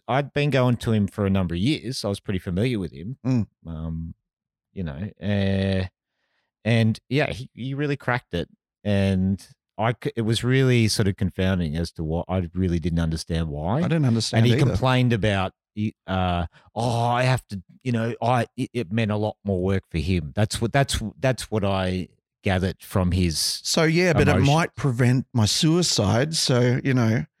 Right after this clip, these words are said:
Speaker 2: why don't you just
Speaker 1: Yeah.
Speaker 2: fucking do it?
Speaker 1: I think I might have even mentioned, I didn't mention suicide, but I mentioned that, you know, that's
Speaker 2: You know, I'm, I'm going through a thing at the moment where I'm trying to be less critical of the medical establishment.
Speaker 1: <laughs>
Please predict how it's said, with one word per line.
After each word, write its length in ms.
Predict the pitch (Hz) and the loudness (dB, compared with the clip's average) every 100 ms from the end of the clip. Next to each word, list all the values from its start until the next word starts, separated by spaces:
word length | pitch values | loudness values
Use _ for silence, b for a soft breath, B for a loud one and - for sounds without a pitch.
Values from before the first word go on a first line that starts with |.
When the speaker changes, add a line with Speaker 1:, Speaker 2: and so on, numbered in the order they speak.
| _ _ _ _ | _ _ _ _
Speaker 2:
why 220 | 123 135 | 2 4
don't 180 | 131 127 | 4 2
you 120 | 110 | 0
just 340 | 113 123 110 - | 2 2 2 0
Speaker 1:
Yeah. 280 | 139 143 71 _ _ _ _ | 0 -2 -4 _ _ _ _
Speaker 2:
fucking 320 | 147 135 117 | -2 0 2
do 260 | 113 - 131 | 4 6 4
it? 160 | 139 - - | 2 -2 -2
Speaker 1:
I 80 | 143 | 0
think 180 | 196 | 2
I 80 | 151 | 2
might 240 | 135 165 156 | 2 4 4
have 100 | 113 | 4
even 220 | 113 92 | 4 4
mentioned, 300 | 113 120 - | 4 2 0
I 60 | 143 | 0
didn't 200 | 151 139 | 0 2
mention 340 | 117 - 95 | 2 0 -4
suicide, 600 | - - 113 123 151 160 | -4 -2 0 2 0 0
but 120 | 131 | 2
I 60 | 113 | 4
mentioned 460 | 107 113 - 92 90 | 4 4 2 2 2
that, 220 | 87 - _ _ _ _ | 2 -2 _ _ _ _
you 120 | 98 | -4
know, 100 | 85 - - - | -4 -6 -14 -14
that's 120 | - 117 | -6 -2
Speaker 2:
You 60 | |
know, 100 | 160 | 0
I'm, 80 | 208 170 - | 0 -2 -2
I'm 100 | 196 | 0
going 240 | 254 302 | 0 0
through 160 | - 165 | 0 0
a 40 | |
thing 260 | - 156 151 | 0 2 2
at 100 | - | 2
the 60 | |
moment 340 | 123 123 131 120 | 2 4 4 2
where 100 | 104 | 2
I'm 120 | 113 | 2
trying 400 | - 139 135 135 | 0 0 2 2
to 60 | 120 | 2
be 200 | 113 107 | 2 2
less 360 | 98 107 107 | 4 2 2
critical 580 | - 107 107 - 95 82 | -2 0 0 -2 -2 -2
of 160 | 67 98 | -2 -2
the 80 | 95 | 0
medical 400 | 95 101 - 104 | 0 -2 -2 -4
establishment. 640 | - 101 104 101 131 131 | -2 -4 -2 -2 -2 -2
Speaker 1:
<laughs> 60 | 123 | -4